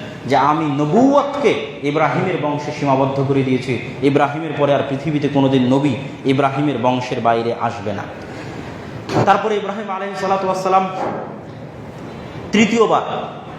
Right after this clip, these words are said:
জেরুজালেম থেকে মক্কায় গেলেন, গিয়ে সন্তানকে খুঁজতেছেন, সন্তানকে পাচ্ছেন না।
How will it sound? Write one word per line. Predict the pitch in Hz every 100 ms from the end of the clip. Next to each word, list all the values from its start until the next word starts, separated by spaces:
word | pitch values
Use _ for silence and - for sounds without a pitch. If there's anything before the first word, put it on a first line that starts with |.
| - - -
জেরুজালেম | 180 190 180 190 190
থেকে | 196 190
মক্কায় | 185 - 202 196
গেলেন, | 190 196 196 - - - - 120
গিয়ে | 160 190
সন্তানকে | - 185 - 180 165
খুঁজতেছেন, | 170 175 - 151 117 95 - - - - -
সন্তানকে | 180 170 170 160 156
পাচ্ছেন | 151 151 -
না। | 113 98